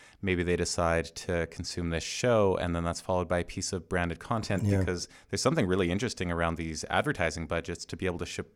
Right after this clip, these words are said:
Speaker 1: support things like documentaries and
Speaker 2: Well, that's,
Speaker 1: films.
Speaker 2: yeah, you hit the nail on the head. I am so excited to be able to do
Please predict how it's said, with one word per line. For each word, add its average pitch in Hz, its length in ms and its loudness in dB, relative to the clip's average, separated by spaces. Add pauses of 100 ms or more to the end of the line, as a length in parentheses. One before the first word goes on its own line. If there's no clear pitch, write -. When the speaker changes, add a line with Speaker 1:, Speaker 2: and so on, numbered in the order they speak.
Speaker 1:
support - 500 -6
things 85 200 -4
like 80 160 -2
documentaries 85 840 -2
and - 60 2
Speaker 2:
Well, 127 100 10
that's, 139 160 10
Speaker 1:
films. 107 240 0
Speaker 2:
yeah, 123 200 6
you 113 180 8
hit 110 160 2
the 113 80 4
nail 107 200 6
on 107 60 6
the 104 80 4
head. 113 380 4
I 113 440 4
am 113 100 4
so 117 200 4
excited 104 380 6
to 98 80 0
be 98 100 6
able 95 120 4
to 95 80 4
do 95 420 4